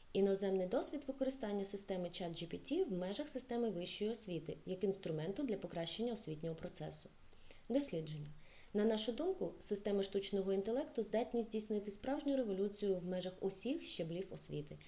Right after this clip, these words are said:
Ці системи мають надзвичайно широкий функціонал, який, на жаль, сьогодні використовується переважно як можливість легких оцінок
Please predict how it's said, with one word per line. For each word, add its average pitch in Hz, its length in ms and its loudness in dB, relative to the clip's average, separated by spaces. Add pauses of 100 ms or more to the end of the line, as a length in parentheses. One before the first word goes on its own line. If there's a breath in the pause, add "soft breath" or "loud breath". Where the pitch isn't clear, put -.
(260 loud breath)
Ці 294 120 0
системи 294 440 2
мають 254 320 0
надзвичайно 262 640 2
широкий 175 440 2
функціонал, 175 680 -2 (280 loud breath)
який, 214 240 6
на 254 140 6
жаль, 269 200 4
сьогодні 196 460 2
використовується 185 800 0
переважно 170 520 0
як 175 200 -2
можливість 185 500 0
легких 180 380 -6
оцінок 294 460 -2